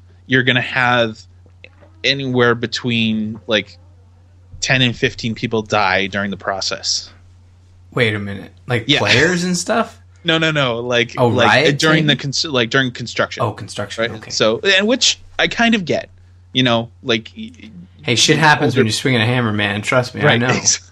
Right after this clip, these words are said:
Speaker 1: <laughs> exactly right. But in Qatar,
Speaker 2: <laughs>
Speaker 1: I,
Speaker 2: Okay.
Speaker 1: I,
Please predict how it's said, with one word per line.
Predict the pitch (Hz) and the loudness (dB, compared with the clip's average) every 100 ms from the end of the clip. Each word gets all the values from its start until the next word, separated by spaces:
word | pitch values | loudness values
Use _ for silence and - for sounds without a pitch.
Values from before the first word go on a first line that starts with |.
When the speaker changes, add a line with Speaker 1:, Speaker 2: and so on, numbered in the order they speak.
| - | -20
Speaker 1:
<laughs> | - 208 | -12 -6
exactly | 139 - 143 147 131 | -4 -2 -2 0 0
right. | 113 104 104 - - - - | 0 -4 -10 -18 -20 -20 -10
But | 127 127 107 - - - - - - - - - | 0 0 0 -8 -20 -20 -20 -20 -20 -20 -10 -2
in | 139 | -2
Qatar, | - 127 - 262 349 147 113 120 | -2 -6 -2 4 4 4 2 -2
Speaker 2:
<laughs> | 110 - - - - - - 262 - 220 | -6 -8 -16 -20 -20 -20 -16 -12 -4 -4
Speaker 1:
I, | 220 - - | -4 -12 -14
Speaker 2:
Okay. | 196 - 143 143 | -4 2 4 4
Speaker 1:
I, | 147 147 151 | 4 2 -2